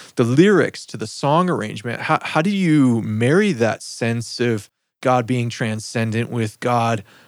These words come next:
being immanent in, like, the life you live with your wife and your kids?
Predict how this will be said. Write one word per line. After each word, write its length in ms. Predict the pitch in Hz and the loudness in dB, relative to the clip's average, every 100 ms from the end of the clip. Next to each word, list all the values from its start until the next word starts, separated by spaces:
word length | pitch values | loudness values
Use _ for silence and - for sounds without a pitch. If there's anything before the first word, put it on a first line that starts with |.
| _ - | _ -6
being 260 | 127 117 117 - | -2 0 -2 -2
immanent 640 | 139 180 127 107 104 107 | 2 4 4 2 0 0
in, 240 | 117 113 110 | 0 0 0
like, 360 | 110 107 - - | 0 0 -4 -4
the 100 | 113 | 0
life 400 | 117 123 131 117 | 2 2 0 -4
you 80 | |
live 460 | 113 117 127 123 107 | -2 0 2 0 -2
with 180 | 110 110 | -6 -6
your 120 | 113 | -6
wife 480 | 117 120 113 113 - | -2 -2 -2 -6 -10
and 100 | - | -10
your 120 | 113 | -10
kids? 580 | - 190 202 - 143 | -8 -6 -6 -8 -16